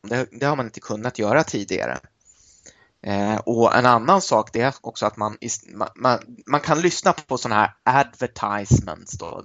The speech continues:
det man använder då, en Bluetooth L E Advertisement Watcher.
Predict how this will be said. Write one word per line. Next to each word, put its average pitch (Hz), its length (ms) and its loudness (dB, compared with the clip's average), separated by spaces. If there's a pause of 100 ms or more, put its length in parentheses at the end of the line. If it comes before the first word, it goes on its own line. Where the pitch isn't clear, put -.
det 110 120 -6
man 113 120 -4
använder 120 460 -2
då, 104 100 -4
en 101 260 -8
Bluetooth 117 720 -4
L 107 300 0
E 107 200 -2
Advertisement 104 1080 -2
Watcher. - 540 -8